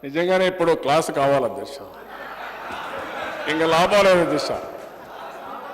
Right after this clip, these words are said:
ఎందుకంటే నేనేం చెప్పాను అధ్యక్ష? వదిలిపెట్టాం. ఇదే మార్గం నాకు అధ్యక్ష. ఫస్ట్ టైమ్ నేను సీఎం అయినప్పుడు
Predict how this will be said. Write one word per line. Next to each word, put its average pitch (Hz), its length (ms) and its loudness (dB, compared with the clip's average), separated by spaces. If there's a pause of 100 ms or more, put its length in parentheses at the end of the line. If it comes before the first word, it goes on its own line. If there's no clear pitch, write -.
(160)
ఎందుకంటే 190 480 2 (3000)
నేనేం 165 360 0
చెప్పాను 214 320 4
అధ్యక్ష? 180 320 2 (3750)
వదిలిపెట్టాం. 185 800 2 (460)
ఇదే 185 240 4
మార్గం 214 320 4
నాకు 190 180 4
అధ్యక్ష. 185 280 0
ఫస్ట్ 185 340 0
టైమ్ 214 180 2
నేను 175 380 2
సీఎం 185 360 0
అయినప్పుడు 165 640 2